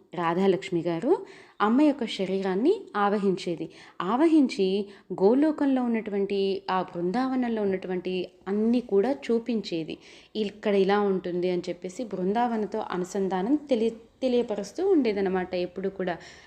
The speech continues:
రాధ యొక్క సఖి అయినటువంటి రాధాలక్ష్మి గారు హనుమాయమ్మ గారితో ప్రవేశించి అన్ని గోలోక విశేషాలు చెప్తూ ఉన్నారు. అప్పటి నుండి హనుమాయమ్మ గారు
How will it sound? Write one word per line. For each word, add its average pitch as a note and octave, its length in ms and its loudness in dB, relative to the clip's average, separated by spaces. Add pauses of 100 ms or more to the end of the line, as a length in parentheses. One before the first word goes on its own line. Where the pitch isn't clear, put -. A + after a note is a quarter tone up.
(100)
రాధ F#3+ 380 4
యొక్క G3+ 480 0
సఖి F#3+ 380 -6
అయినటువంటి F3+ 500 -4
రాధాలక్ష్మి F3 720 -4
గారు A#3 360 -2 (300)
హనుమాయమ్మ A3 460 2
గారితో F3+ 380 -4
ప్రవేశించి F3+ 800 -6
అన్ని G#3 420 -2
గోలోక F#3 300 0
విశేషాలు F3+ 560 -4 (460)
చెప్తూ A#3+ 300 -2
ఉన్నారు. E3+ 760 -2 (340)
అప్పటి F4+ 380 4
నుండి F#3+ 600 4
హనుమాయమ్మ F#3+ 580 4
గారు G3+ 440 2